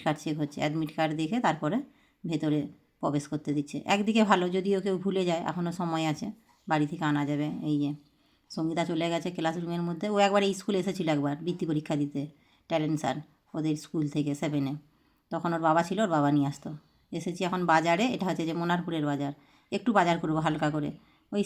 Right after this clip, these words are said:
সিমটা নেবো আর কি, সিম নেবো আর মাছের দিকে একবার যাবো, কী আছে দেখি। এই বাজারটার এই দিকটাই বসে সব চাষি বাড়ির সবজি,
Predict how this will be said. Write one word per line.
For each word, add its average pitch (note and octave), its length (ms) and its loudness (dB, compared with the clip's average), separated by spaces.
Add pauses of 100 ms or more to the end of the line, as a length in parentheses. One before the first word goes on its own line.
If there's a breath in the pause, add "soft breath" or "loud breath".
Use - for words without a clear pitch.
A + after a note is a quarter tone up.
সিমটা G3+ 400 2
নেবো E3 220 2
আর D3 120 2
কি, E3 140 -4
সিম F3+ 180 0 (100)
নেবো F3 200 0 (180)
আর D#3+ 160 2
মাছের D#3 260 0
দিকে F3 180 -2
একবার E3+ 240 -4
যাবো, E3 220 0
কী F3+ 80 -6 (120)
আছে D3 220 -4
দেখি। D3 220 -2 (640 soft breath)
এই F3 140 0
বাজারটার F#3 500 2
এই F#3+ 140 2
দিকটাই G3 340 2
বসে F#3 220 -2
সব F#3+ 160 0
চাষি F3 240 2
বাড়ির F3 300 0
সবজি, D#3 320 -2